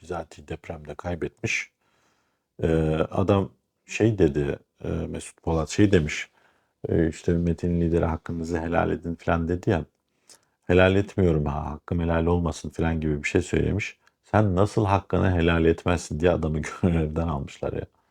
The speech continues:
Mühendis adam. Helal, helal et,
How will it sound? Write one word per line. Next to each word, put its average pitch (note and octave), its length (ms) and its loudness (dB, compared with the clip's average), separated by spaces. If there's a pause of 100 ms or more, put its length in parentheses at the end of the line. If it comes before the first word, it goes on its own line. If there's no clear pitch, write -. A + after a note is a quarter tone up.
(440)
Mühendis D2+ 480 -10
adam. D2 200 -8 (1800)
Helal, F#2+ 380 -2 (400)
helal G#2 360 4
et, F#2+ 180 -2